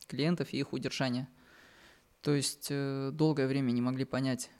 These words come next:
как это все взаимодействует, но тут одно цепляется за другое. У вас должен быть хороший, качественный продукт, вот, и доступная локация,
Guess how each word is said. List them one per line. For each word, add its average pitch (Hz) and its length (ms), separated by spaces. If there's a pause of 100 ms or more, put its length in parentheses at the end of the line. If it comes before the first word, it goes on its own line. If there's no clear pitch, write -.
как 135 160
это - 120
все - 180
взаимодействует, 131 760
но 143 200
тут 147 280
одно 147 260
цепляется 143 500
за 143 140
другое. 135 320
У 123 60
вас 131 160
должен 135 360
быть 127 200
хороший, - 420
качественный - 420
продукт, 165 460 (720)
вот, 139 420
и 185 240
доступная 151 600
локация, 139 560